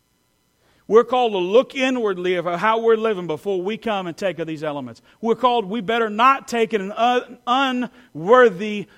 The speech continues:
manner. I'd rather you let these elements pass you by today if you're not willing to have, get right with God and deal with the things He's talking to you about. If you're a whitewashed tomb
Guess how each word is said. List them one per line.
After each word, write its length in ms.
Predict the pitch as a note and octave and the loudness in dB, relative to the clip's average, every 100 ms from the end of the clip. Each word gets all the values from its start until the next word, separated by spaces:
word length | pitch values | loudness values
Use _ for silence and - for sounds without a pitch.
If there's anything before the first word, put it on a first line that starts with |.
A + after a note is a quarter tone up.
| - | -12
manner. 500 | E3 G#3 G#3 D#3+ C3 - - | -4 -2 -2 -2 -4 -6 -2
I'd 160 | A#3 | 0
rather 220 | B3 B3+ | 2 2
you 160 | A#3 A3+ | 0 -4
let 240 | A#3 B3 | -4 -4
these 240 | B3 A#3 A3 | -6 -4 0
elements 320 | A3+ A3 - | 0 -2 -10
pass 400 | - A#3 C4 - | -4 0 0 -2
you 80 | B3+ | -6
by 240 | A#3 B3+ | -2 -2
today 280 | A3 G3 F#3+ | 0 -2 -2
if 120 | F#3 | -2
you're 80 | G#3 | -2
not 460 | A3 A3 F#4+ A3+ - | 0 0 -2 -12 -10
willing 580 | F#3 C4 A3+ F3 F#3+ F3 - _ | -2 2 2 0 -6 -12 -18 _
to 100 | G3+ | -2
have, 320 | G3+ G3 F#3 | 0 -2 -4
get 220 | F#3+ B3+ | 0 2
right 240 | A#3 A#3 A#3 | 2 0 0
with 220 | G3 D#3+ | -6 0
God 520 | G#3+ F#3 D3 D3+ F3 - _ _ _ _ _ _ _ _ _ _ _ _ _ _ _ _ _ _ - | 0 2 0 -4 -6 -16 _ _ _ _ _ _ _ _ _ _ _ _ _ _ _ _ _ _ -8
and 200 | G#3+ G3+ | -6 -4
deal 240 | A3+ B3 | 0 2
with 120 | A#3+ | 2
the 60 | G#3 | 0
things 220 | G3+ G#3+ | -4 -6
He's 140 | G#3+ - | -8 -4
talking 300 | A3+ G#3 F3 | -2 -2 -4
to 40 | |
you 60 | E3 | -6
about. 220 | D3+ - _ | -6 -6 _
If 140 | F3 F3 | -6 0
you're 160 | C4 | 2
a 80 | B3 | 2
whitewashed 920 | G3 A#3 C4+ - B3 B3+ B3 - - _ _ - | 4 2 2 -2 -4 -2 -4 -8 -16 _ _ -6
tomb 580 | C4 C#4 D4 D#4+ C#4 | -2 0 -2 -4 -8